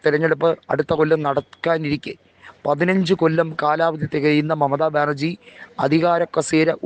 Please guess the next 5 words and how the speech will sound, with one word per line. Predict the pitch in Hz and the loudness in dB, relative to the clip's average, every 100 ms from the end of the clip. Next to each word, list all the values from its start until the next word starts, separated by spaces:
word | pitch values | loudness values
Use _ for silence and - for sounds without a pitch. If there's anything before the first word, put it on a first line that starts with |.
| 147 | 4
ഒഴിഞ്ഞ് | 156 156 117 - - - - - | 4 2 -4 -8 -20 -20 -6 -2
പകരമായി | 151 170 165 151 156 170 202 _ _ _ - - | 2 2 2 0 0 -4 -8 _ _ _ -10 -4
അവിടെ | 147 156 175 - _ - - | 0 2 2 0 _ -14 -4
അഭിഷേക് | 147 147 196 170 151 | -2 2 0 0 -2
ബാനർജിക്ക് | 151 156 147 151 160 | -2 -2 -2 0 0